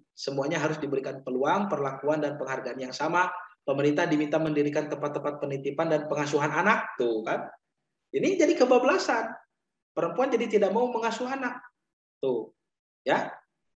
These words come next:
Agenda emansipasi berikutnya adalah bagaimana membebaskan kaum wanita dari penjara kesadaran. Nah, ini saya rasa apa yang dilakukan oleh para feminis yang melakukan revolusi feminisme kebablasan ini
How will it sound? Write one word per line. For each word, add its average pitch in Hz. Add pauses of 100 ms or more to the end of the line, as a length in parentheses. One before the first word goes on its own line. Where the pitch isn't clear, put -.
(560)
Agenda 190
emansipasi 170
berikutnya 151
adalah 185
bagaimana 143
membebaskan 160
kaum 151
wanita 123
dari 143
penjara 139
kesadaran. 110 (800)
Nah, 131
ini 202 (380)
saya 170
rasa 165
apa 196
yang 190
dilakukan 160
oleh 160
para 156
feminis 151
yang 151
melakukan 147
revolusi 196
feminisme 175
kebablasan 147
ini 240